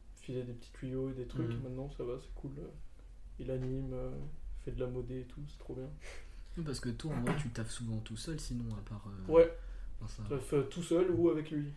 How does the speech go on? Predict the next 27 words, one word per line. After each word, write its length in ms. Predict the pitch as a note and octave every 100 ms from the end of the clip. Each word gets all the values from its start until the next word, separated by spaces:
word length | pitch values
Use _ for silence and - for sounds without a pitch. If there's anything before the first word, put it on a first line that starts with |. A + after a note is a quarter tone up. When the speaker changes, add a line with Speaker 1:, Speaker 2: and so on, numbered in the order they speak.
| - -
Speaker 1:
Je, 60 | C3+
c'est, 440 | - C3 B2+ B2 C3
Speaker 3:
Ok. 120 | A#2 A2+ A2
Speaker 1:
il 60 |
y 40 | C3+
a 60 |
Speaker 2:
Ok, 60 | B2+
ouais. 60 | C#3+
Speaker 1:
moins, 380 | D#3 D3+ C#3+ C3
euh, 40 | C3 - - - -
après, 480 | C#3 - G3 F3 C#3+ -
tout 140 | F3
seul, 440 | E3+ F#3+ F#3 D3+
c'est 220 | B2 - C3
un 200 | B2+ B2+
grand 160 | C#3+
mot, 120 | F3+ G3
parce 140 | -
qu'en 120 | C3
fait, 160 | D3 D3
en 60 |
gros, 180 | C3+ D3
t'es 180 | D3+ C3
tout 180 | - D3+
seul, 260 | F3+ F3+ D3
mais 120 | C3
tu... 540 | - C3 B2+ B2+ B2+